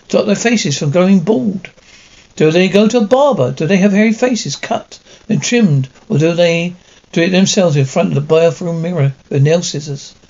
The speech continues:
I don't know. But next time you see a man with a hairy face, which will probably be as soon as you step out on the street, maybe you could look at him more closely and start wondering about some of these things. Chapter two, Mister Twit.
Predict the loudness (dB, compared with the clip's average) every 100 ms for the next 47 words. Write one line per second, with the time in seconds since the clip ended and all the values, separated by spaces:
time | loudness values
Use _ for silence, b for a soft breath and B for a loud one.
0 | B B B B -2 -2 0 0 0 -2
1 | -8 _ -2 0 0 -2 0 2 2 2
2 | 2 2 2 0 -2 -2 -2 -6 -4 -4
3 | -4 -16 b b b -2 0 0 -2 -2
4 | -2 0 -2 -2 -2 0 0 0 -4 -2
5 | -2 0 -2 -6 _ _ -8 -6 -6 -2
6 | -2 -2 -6 B B B -8 -4 -2 -2
7 | -4 -12 -10 -4 -2 0 -2 -4 -8 -6
8 | -6 -10 -12 -20 _ _ b b -2 2
9 | 2 2 0 -2 0 -2 0 -2 0 -2
10 | -2 -6 -4 -4 -4 _ _ _ -10 -2
11 | 0 0 0 -2 -2 -4 -4 -4 -6 -12
12 | -16 -18 _ _ _ _ _ _ _ _
13 | _ _ _ _ _ _ _ _ _ -6
14 | -4 -2 -4 -2 0 0 2 -2 -4 -12
15 | -6 -6 -8